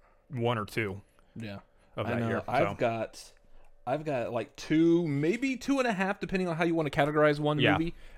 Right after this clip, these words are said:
Speaker 2: as horror movies. So, yeah, this is gonna be a fun list.
Speaker 1: It's gonna be a good one. Um,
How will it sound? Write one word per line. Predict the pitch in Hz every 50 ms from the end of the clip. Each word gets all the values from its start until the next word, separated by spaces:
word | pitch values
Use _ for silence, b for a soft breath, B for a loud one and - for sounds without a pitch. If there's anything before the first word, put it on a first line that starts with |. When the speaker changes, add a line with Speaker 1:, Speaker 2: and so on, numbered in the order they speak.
| b -
Speaker 2:
as | 123 120 117 117 113
horror | - 143 131 120 113
movies. | 117 117 110 107 107 -
So, | - 120 107
yeah, | 104 117 123 104
this | 101 120 -
is | - 170
gonna | 156 131
be | 117
a | 101
fun | - - 120 104 104
list. | 113 107
Speaker 1:
It's | 139 135 -
gonna | - 170 160 160
be | 160 156 151
a | 139
good | 123 143 135 127
one. | 127 135 131 131 127 127 135 - -
Um, | 135 127 127 123 123 117 113 110 107 110